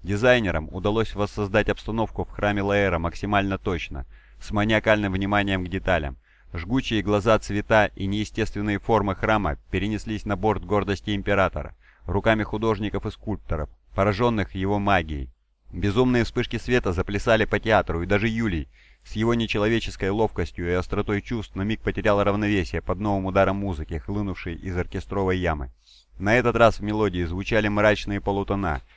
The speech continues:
и она навевала грусть и соднящую тоску близящейся неотвратимой трагедии.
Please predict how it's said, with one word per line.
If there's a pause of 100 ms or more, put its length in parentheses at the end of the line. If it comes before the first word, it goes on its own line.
(140)
и
она
навевала
грусть (100)
и
соднящую
тоску (100)
близящейся
неотвратимой
трагедии.